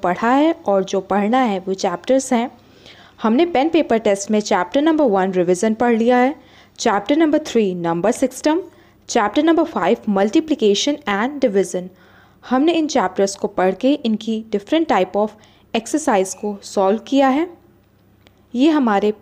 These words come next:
पेन पेपर टेस्ट के चैप्टर्स हैं। हमने अपने एक्टिविटी बेस्ड चैप्टर, चैप्टर नंबर टू रोमन न्यूमरल्स को पढ़ा और इससे बेस्ड मैंने आपको एक्टिविटीज़ दी थी जो कि आपने की होगी।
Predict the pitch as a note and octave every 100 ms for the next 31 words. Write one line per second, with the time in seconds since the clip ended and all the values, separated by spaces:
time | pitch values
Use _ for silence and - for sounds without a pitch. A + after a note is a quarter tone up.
0 | - C#4+ D4 G#3+ G3 A3+ A#3+ F#3 F#3 -
1 | A3+ G#3+ F3 F3 G#3+ A#3 - C#4+ F4+ -
2 | _ _ _ _ _ _ _ _ _ _
3 | _ _ _ _ _ _ - A3+ A#3 E4
4 | E4+ G#3+ - A3 - G#3 G3 - C#4+ D#4+
5 | D#4 G#3 G3+ G#3 - G#3 F#3 - G3 G3+
6 | - _ _ _ - A3 F#3+ - D4+ D4+
7 | E4+ E4+ - G#3+ G#3+ - _ _ _ G3
8 | G3+ G#3+ C4+ C#4+ A#3 G3 G3+ A3 - C4+
9 | B3+ B3+ D4 E4+ - _ _ _ _ _
10 | - A#3 A#3 - A#3 - - E4+ E4+ G#3
11 | A3 B3 - - _ - G3+ G3 A#3 -
12 | F#3+ G3+ - A#3 C4 - - - G3+ -
13 | G3 G#3 A3 A3 B3 A#3+ C#4 F4 B3 G3
14 | F3+ G#3 F3+ F#3+ G#3+ A3 A#3 B3 A#3+ D#4